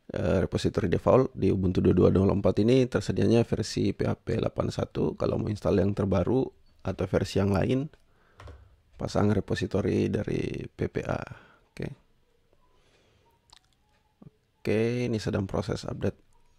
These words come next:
repo. Oke, selanjutnya kita install P H P versi delapan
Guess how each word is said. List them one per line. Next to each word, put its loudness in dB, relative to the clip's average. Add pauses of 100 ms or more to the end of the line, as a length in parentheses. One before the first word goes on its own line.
repo. -2 (4000)
Oke, -6
selanjutnya 2
kita 4
install 2
P 0
H -2
P 4
versi 0
delapan -2